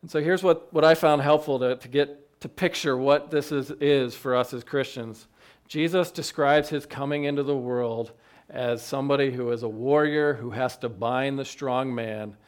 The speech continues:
in order to plunder his kingdom. That's what Judah's doing with Adonai Bezek.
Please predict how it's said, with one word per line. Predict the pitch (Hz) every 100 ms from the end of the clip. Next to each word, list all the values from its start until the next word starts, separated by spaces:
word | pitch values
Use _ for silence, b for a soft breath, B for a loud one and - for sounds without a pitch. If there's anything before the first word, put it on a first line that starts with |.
| b -
in | 123
order | 127 127 123
to | -
plunder | - - 131 131 131 120
his | 123 127
kingdom. | - 135 123 110 104 101 b b b
That's | 135 151
what | 160 135
Judah's | 139 131 113
doing | 131 123
with | 120 113 123
Adonai | 120 120 120 117
Bezek. | 117 110 104